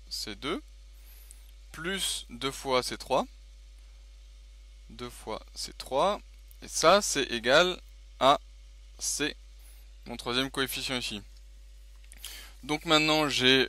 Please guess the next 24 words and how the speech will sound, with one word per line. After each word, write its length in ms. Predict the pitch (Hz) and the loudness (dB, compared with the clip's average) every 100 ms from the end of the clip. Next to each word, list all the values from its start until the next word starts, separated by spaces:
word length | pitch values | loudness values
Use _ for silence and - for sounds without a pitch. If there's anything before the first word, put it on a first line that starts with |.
| 110 | 0
euh, 600 | 113 107 104 104 104 107 | -2 0 -2 -4 -4 -8
trois 280 | - - 151 | -2 2 4
équations 680 | 151 - 143 - 143 139 131 | 4 0 0 0 -4 -6 -6
avec 340 | - 110 120 - | -2 0 0 -2
trois 360 | - 131 127 | -2 2 4
inconnus 360 | 127 117 123 127 | 2 -2 -6 -6
que 120 | 120 | -8
sont 200 | 110 120 | -8 -6
les 120 | 110 | -6
C 200 | 107 - | -6 -4
un, 160 | 113 110 | -2 -2
C 220 | - 110 | -2 -6
deux, 240 | 104 107 101 | -6 -8 -8
C 220 | - 107 | -10 -12
trois. 280 | - 123 269 - - - - - - - - | -2 0 0 -4 -20 -20 -16 -16 -16 -18 -2
Et 140 | 135 | 2
je 100 | 135 | 4
vais 60 | 131 | 4
essayer 240 | 120 139 | 2 2
de 60 | 123 | 2
résoudre 360 | 113 110 117 - | 0 0 -4 -8
ces 200 | 110 101 | -6 -6
équations. 480 | - 101 - 226 - - - - - | -8 -8 -4 -6 -6 -14 -20 -20 -20
Donc 260 | - 143 151 | -6 -4 -4